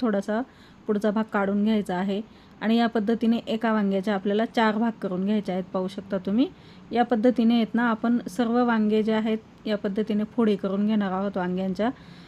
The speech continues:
तर इथं आपण आहे ना, आता गॅसवर एक कढई ठेवलेली आहे आणि त्याच्यामध्ये एक ते दीड पळी तेल आपण तापून घेणार आहोत. तर तेल तापतंय ना, तोपर्यंत इथं मी फोडीसुद्धा करून घेतलेल्या आहेत वांग्यांच्या. आता ह्या वांग्याच्या फोडीला आहे ना, आपल्याला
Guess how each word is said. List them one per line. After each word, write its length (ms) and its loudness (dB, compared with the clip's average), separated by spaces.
तर 80 2
इथं 180 4
आपण 320 4
आहे 80 2
ना, 160 2
आता 120 2
गॅसवर 440 0
एक 220 -2
कढई 280 2
ठेवलेली 420 4
आहे 220 2
आणि 280 0
त्याच्यामध्ये 400 -2
एक 280 -2
ते 80 2
दीड 240 2
पळी 320 0
तेल 200 2
आपण 380 2
तापून 340 0
घेणार 280 2
आहोत. 260 -2
तर 80 2
तेल 260 6
तापतंय 360 2
ना, 160 2
तोपर्यंत 420 0
इथं 240 2
मी 140 4
फोडीसुद्धा 600 0
करून 320 0
घेतलेल्या 380 0
आहेत 200 -2
वांग्यांच्या. 560 -2
आता 160 2
ह्या 140 6
वांग्याच्या 440 2
फोडीला 380 2
आहे 80 0
ना, 100 0
आपल्याला 440 -2